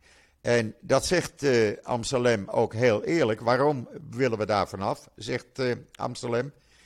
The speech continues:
Nou, gewoon omdat de aanklachten tegen Netanyahu, die zijn allemaal niet waar. En dan is hij meteen van die aanklachten af en dan kan hij premier worden.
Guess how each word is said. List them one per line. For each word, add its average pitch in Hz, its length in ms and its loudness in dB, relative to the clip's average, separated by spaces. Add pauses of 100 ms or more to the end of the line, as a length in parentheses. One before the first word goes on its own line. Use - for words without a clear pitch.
(320)
Nou, 156 320 6
gewoon 143 560 2
omdat 127 500 2
de 107 140 2
aanklachten 123 640 0
tegen 101 340 -2
Netanyahu, 92 720 0
die 87 100 -10
zijn 98 200 -2
allemaal 85 260 -2
niet 76 140 -8
waar. 127 360 0 (380)
En 123 120 -4
dan 120 140 -2
is 104 120 -6
hij 87 80 -10
meteen 87 300 -2
van 82 120 -8
die 73 140 -8
aanklachten 107 600 -2
af 82 220 -4
en 87 200 -12
dan 76 80 -6
kan 78 160 -8
hij 71 100 -10
premier 95 420 0
worden. 73 320 -6